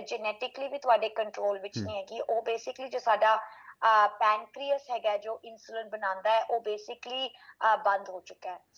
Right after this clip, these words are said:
Speaker 1: So, ਅਸੀਂ ਉਹਨੂੰ ਰਿਵਾਈਵ ਨਹੀਂ ਕਰ ਸਕਦੇ, ਨਾ ਹੀ ਟ੍ਰਾਂਸਪਲਾਂਟ ਕਰ ਸਕਦੇ ਹਾਂ।
Speaker 2: ਜੀ,
Speaker 1: ਠੀਕ ਹੈ
Speaker 2: ਮੇਰਾ
Speaker 1: ਨਾ?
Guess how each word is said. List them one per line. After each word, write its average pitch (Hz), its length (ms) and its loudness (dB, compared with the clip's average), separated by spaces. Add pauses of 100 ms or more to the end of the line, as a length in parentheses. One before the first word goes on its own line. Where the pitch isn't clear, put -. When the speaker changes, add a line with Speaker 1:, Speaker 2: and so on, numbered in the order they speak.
Speaker 1:
So, 214 140 2 (100)
ਅਸੀਂ 233 300 -2
ਉਹਨੂੰ 226 260 -2
ਰਿਵਾਈਵ 202 440 4
ਨਹੀਂ 226 120 -10
ਕਰ 208 140 4
ਸਕਦੇ, 208 400 0
ਨਾ 190 140 2
ਹੀ 185 60 -4
ਟ੍ਰਾਂਸਪਲਾਂਟ 185 600 -4
ਕਰ 175 140 -4
ਸਕਦੇ - 420 -8
ਹਾਂ। 120 80 -4
Speaker 2:
ਜੀ, 101 260 -4
Speaker 1:
ਠੀਕ 113 200 0
ਹੈ 127 60 8
Speaker 2:
ਮੇਰਾ 123 100 8
Speaker 1:
ਨਾ? - 80 4